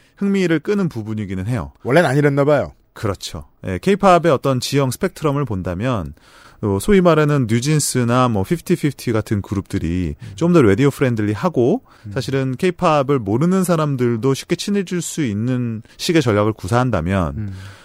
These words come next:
Speaker 1: 뭐 있지라든지 에스파라든지, 그러니까 정통이죠. 어떻게 보면 기존의 케이팝 팬들이 즉각적으로 반응할 수 있고
Speaker 2: 음.
Speaker 1: 케이팝이라고 하는 기존에 있는 시장을 효과적으로 공략할 수 있는 음악들을 주로 해온 그룹이기도 하고요.
Speaker 2: 네.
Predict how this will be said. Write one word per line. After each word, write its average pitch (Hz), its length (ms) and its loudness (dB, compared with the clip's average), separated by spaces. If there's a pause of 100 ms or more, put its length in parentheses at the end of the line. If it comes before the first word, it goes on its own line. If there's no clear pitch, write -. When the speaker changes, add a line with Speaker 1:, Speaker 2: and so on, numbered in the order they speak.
(160)
Speaker 1:
뭐 92 340 0
있지라든지 101 880 0
에스파라든지, 92 1000 0
그러니까 - 260 -8
정통이죠. 185 1000 -2
어떻게 131 300 0
보면 82 340 0
기존의 151 460 2
케이팝 151 640 2 (280)
팬들이 175 640 6 (240)
즉각적으로 135 500 -2
반응할 104 400 -6
수 - 200 -10
있고 90 460 -12 (180)
Speaker 2:
음. 104 80 -10
Speaker 1:
케이팝이라고 180 600 4
하는 160 140 0
기존에 151 420 0
있는 131 200 0
시장을 170 800 0 (200)
효과적으로 202 400 4
공략할 135 420 -2
수 - 180 -8
있는 110 260 -2
음악들을 147 460 0
주로 123 260 -2
해온 202 300 0
그룹이기도 101 420 -4
하고요. 120 480 -2
Speaker 2:
네. 98 200 -6